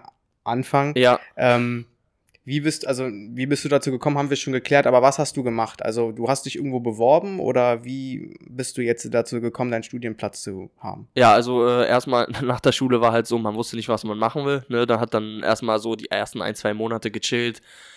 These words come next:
Speaker 2: das Leben genossen, ne? Mit den anderen, die auch nicht wussten, was sie machen sollen, sozusagen. Irgendwann war dann der Punkt so, okay, ich will was machen.
Speaker 1: Was hast du für einen Abschluss gemacht, wenn ich
Speaker 2: Äh,
Speaker 1: mal fragen
Speaker 2: Abitur.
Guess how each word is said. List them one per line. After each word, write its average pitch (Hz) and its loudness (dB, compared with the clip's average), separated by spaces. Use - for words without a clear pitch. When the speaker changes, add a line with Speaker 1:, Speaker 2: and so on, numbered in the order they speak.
Speaker 2:
das 117 -8
Leben 123 -2
genossen, 117 -4
ne? 110 0
Mit 117 -6
den 104 0
anderen, 110 0
die 110 -2
auch 120 2
nicht 131 -4
wussten, 143 -4
was 127 2
sie 151 -2
machen 131 0
sollen, 131 4
sozusagen. 123 0
Irgendwann 135 4
war 123 6
dann 127 2
der 123 4
Punkt 131 -4
so, 123 -2
okay, 131 0
ich 120 -6
will 143 2
was 160 0
machen. 160 4
Speaker 1:
Was 147 4
hast 127 6
du 127 2
für - -2
einen 117 -2
Abschluss 123 -2
gemacht, 110 -6
wenn 151 -8
ich 143 -12
Speaker 2:
Äh, 120 2
Speaker 1:
mal 113 4
fragen 110 2
Speaker 2:
Abitur. 127 -4